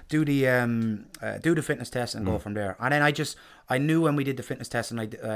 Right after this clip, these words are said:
Speaker 1: and we did the, uh, the interview, I was like, "I have a, I just had a good feeling," you know, 'cause it was,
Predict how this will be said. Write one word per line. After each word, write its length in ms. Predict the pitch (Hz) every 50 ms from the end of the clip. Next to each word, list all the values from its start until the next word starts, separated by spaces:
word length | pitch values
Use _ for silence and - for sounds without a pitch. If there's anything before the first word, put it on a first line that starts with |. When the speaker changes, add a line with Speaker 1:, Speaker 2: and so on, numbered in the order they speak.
| 107 107
Speaker 1:
and 100 | 110 113
we 100 | 110 110
did 180 | 113 110 107
the, 200 | 107 110 107 104
uh, 140 | 104 104 101 98
the 120 | - 110 110
interview, 360 | 110 110 107 98 104 101 98
I 20 |
was 120 | 98 95 92
like, 200 | 98 98 - -
"I 40 | -
have 100 | 107 104 107
a, 40 | 101 - _ _ _ _ -
I 60 | 117
just 160 | 117 120 110
had 160 | - - 151 143
a 40 |
good 220 | 131 127 135 120 -
feeling," 400 | - 127 127 131 120 104 90 90 -
you 60 | 117
know, 120 | 117 110
'cause 180 | - 110 101 113
it 60 | 113
was, 120 | 113 117